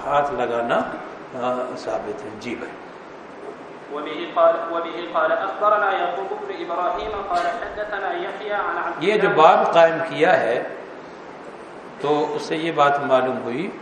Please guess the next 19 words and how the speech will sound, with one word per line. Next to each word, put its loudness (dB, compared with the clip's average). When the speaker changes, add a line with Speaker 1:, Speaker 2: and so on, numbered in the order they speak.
Speaker 1:
کہ 0
حضرت -2
امام -2
نسائی 2
رحمہ -2
اللہ -2
کے -6
ہاں 0
اس 0
وقت -2
وضو -6
ٹوٹتا -4
ہے -2
جبکہ -2
مرد 0
عورت 0
کو -4
شہوت 2
سے 0